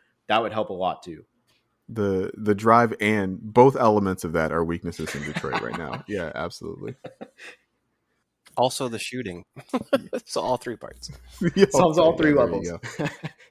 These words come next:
Speaker 2: Uh, it's, it's almost like they're one of the worst teams in the N B A. Uh, Ben, where, where are you at with A J Griffin? I know that, uh, he, like, he's been playing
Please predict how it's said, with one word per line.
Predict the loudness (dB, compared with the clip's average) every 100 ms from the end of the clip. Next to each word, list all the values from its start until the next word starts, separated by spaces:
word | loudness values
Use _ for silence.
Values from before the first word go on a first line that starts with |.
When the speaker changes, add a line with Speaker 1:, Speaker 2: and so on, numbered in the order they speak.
| _ _ _ _ _ -20 -20 -20 -18 -6
Speaker 2:
Uh, | 0 2 2 2
it's, | 0 -2
it's | -6 0
almost | 2 2 2
like | 2 2 4
they're | 4
one | 4
of | 0
the | -2
worst | -2 -4 -4
teams | -6 -4
in | -4
the | -4
N | -6 -6
B | -6
A. | -6 -8 _ -20 -2
Uh, | 2 4 2
Ben, | 2 2 2 0 -6 _ _ _
where, | -2 2 4 4 0 -4 _ -20 -10 2
where | 4
are |
you | 8 8
at | 6
with | 4
A | 2 4
J | 2
Griffin? | 2 0 0 -4 -2
I | 2
know | 4 6 4
that, | 4 4 4 2 0
uh, | 2 2 2 0 -2 -8 _ _ _ _ _ _ _ -6
he, | -6 -2
like, | 2 4
he's | 4 6
been | 4
playing | 4 4 4 2